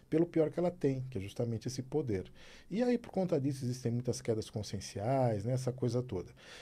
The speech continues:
Por outro lado, existem algumas pessoas que têm uma aversão justamente à magia, por entender que isso é uma coisa medieval, que é uma coisa passada, ou que é uma coisa negativa, associando sempre magia à magia negativa.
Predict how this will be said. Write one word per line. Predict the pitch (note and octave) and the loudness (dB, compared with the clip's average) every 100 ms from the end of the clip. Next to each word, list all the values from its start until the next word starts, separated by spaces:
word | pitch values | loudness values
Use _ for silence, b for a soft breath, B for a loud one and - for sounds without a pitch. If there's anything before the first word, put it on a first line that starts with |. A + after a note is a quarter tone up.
| B C3+ | B 0
Por | A3 C#4 | 4 6
outro | C4 A3 | 6 6
lado, | G#3 G#3+ G#3 - | 6 4 2 -6
existem | E3 D3+ F3+ F3+ | -2 -2 2 2
algumas | D#3 E3 | 4 0
pessoas | - C3+ - C#3+ D#3+ - | 0 0 2 2 2 0
que | D#3+ | -2
têm | D#3+ E3+ | 2 4
uma | E3+ E3+ | 2 2
aversão | F3+ G3+ F#3+ F3+ - B2 C3 - - | 2 2 2 -2 0 0 0 -8 -8
justamente | G#2+ F3 - A#2+ G#2 G#2 - | -4 -4 2 2 2 -2 -2
à | A2+ | 0
magia, | C#3+ G2 G2+ C#3+ F3 B B - | 2 2 2 0 -2 B B 0
por | G#3+ | 2
entender | B3 G#3 D3+ D#3 | 4 2 4 2
que | D#3+ | 2
isso | - | 0
é | |
uma | D3+ C3+ | 0 0
coisa | C3+ A2 | 0 0
medieval, | A2+ G2+ G2+ E2 G#2+ C#3+ C#3 B2+ | 0 -2 -2 0 4 6 6 4
que | B2+ | 0
é | |
uma | G#2+ | -6
coisa | - G2+ G2+ | -4 -4 -4
passada, | - - B2+ C3 C3 C3 A#2+ | -6 -4 2 4 4 4 4
ou | C#3 C3+ | 4 4
que | C#3 | 4
é | |
uma | C3 | 2
coisa | C3 A#2+ A2+ | 2 0 0
negativa, | A2 G2 - D3 D#3 C3 C3 | 0 -2 -2 2 2 2 0
associando | F3 - E3+ D#3+ - C3+ D#3 B2+ | 0 0 -4 -4 2 4 4 2
sempre | - F3 G3 - | 0 0 -2 -2
magia | B2+ G2+ G2+ D3 - | -2 0 0 0 0
à | C#3 | -2
magia | D#3 D3 G#2+ C#3+ | 0 0 0 0
negativa. | D3 D#3 E3 - A#2 G2+ | -2 -2 -4 -2 -2 -2